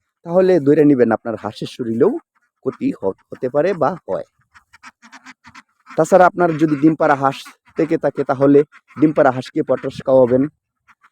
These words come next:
খাওয়ায় দেখবেন কীরকম ডিমের প্রোডাকশন থাকে। পটাশ না খাওয়াইয়া দেখবেন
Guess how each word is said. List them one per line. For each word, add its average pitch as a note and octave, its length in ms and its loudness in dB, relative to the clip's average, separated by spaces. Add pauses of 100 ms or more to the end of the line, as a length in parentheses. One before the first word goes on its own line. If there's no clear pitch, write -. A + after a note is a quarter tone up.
(200)
খাওয়ায় C3+ 300 4
দেখবেন B2+ 360 2
কীরকম B2+ 420 0
ডিমের B2 240 0
প্রোডাকশন A#2+ 440 -4
থাকে। A#2+ 320 -6 (1900)
পটাশ F3 540 0 (380)
না C3+ 200 0
খাওয়াইয়া D#3+ 640 2 (380)
দেখবেন C3 420 2